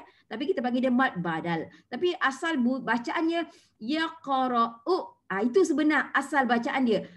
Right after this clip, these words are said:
Waw yang besar tu, waw yang kedua itu sebenarnya mati sebenarnya. Sebab tu dia panggil mad badal. Badal maksudnya tukar ataupun ganti. Apa yang kita tukar? Ha, sebenarnya dia ada dua hamzah sebenarnya, asalnya ya.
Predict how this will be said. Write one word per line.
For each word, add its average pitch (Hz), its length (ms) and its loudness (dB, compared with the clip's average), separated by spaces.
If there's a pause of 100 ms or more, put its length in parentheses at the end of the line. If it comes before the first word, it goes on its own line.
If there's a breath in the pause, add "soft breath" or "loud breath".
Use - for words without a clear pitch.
Waw 302 240 2
yang 320 160 4
besar 285 480 4
tu, 302 320 -2
waw 277 240 0
yang 277 240 0
kedua 269 400 2
itu 302 160 -2
sebenarnya 269 400 0
mati 240 400 2
sebenarnya. 240 800 2 (240)
Sebab 277 160 -4
tu 359 80 0
dia 311 80 0
panggil 226 240 -2
mad 233 320 -2
badal. 294 480 0 (320 loud breath)
Badal 226 320 -2
maksudnya 262 320 -4
tukar 320 640 -2
ataupun 247 400 -4
ganti. 285 560 0 (240 loud breath)
Apa 302 320 -2
yang 254 160 0
kita 254 240 -6
tukar? 339 480 0
Ha, - 320 -20 (240)
sebenarnya 311 480 -4
dia 311 160 -2
ada 277 160 0
dua 262 240 0
hamzah 233 400 -2
sebenarnya, 202 720 -2
asalnya 214 560 -2
ya. 180 240 -2